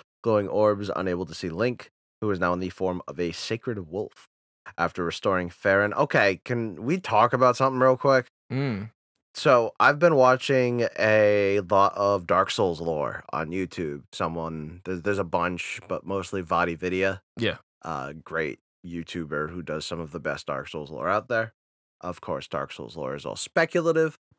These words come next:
Speaker 1: because there's, we'll, we'll tackle Dark Souls.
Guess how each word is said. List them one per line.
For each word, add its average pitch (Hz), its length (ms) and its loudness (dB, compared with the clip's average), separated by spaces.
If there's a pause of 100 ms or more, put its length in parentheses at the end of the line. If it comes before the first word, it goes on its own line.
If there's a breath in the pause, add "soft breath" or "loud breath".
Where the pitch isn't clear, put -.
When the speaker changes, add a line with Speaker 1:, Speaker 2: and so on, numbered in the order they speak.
(520)
Speaker 1:
because 90 320 -6
there's, 80 320 -10 (680)
we'll, 113 220 -2 (220)
we'll 120 120 4
tackle 82 360 -2
Dark 82 240 -10
Souls. - 340 -8